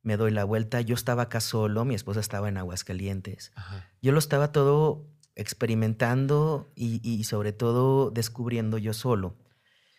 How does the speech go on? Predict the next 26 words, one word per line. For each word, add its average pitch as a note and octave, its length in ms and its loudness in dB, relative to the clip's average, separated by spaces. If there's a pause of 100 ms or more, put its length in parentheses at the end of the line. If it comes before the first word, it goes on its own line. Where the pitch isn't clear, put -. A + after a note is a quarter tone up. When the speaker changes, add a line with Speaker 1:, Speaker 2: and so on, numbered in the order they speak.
(420)
Speaker 1:
Eh, G#2 600 0 (840)
pero A2+ 180 2
me A2 120 2
daba A2+ 200 0
mucho A#2+ 260 -2
miedo A2 200 0
hablarlo. G#2 480 -4 (280)
Me G#2+ 140 -4
daba A2+ 220 -2
muchísimo A2+ 640 -4
miedo G2+ 240 -2
hablarlo. F#2 460 -6 (680)
Y G#2+ 640 0 (600)
después C#3+ 600 2
hablé A#2 280 0
con B2+ 160 2
una C3 200 4
de B2 80 4
mis A2 200 -2
hermanas A2+ 400 0
del G#2 140 -2
taekwondo G#2 480 -2
y G#2+ 40 -2
les A2 120 -2
dije, G#2+ 180 -6
"Fíjense, G#2 340 -4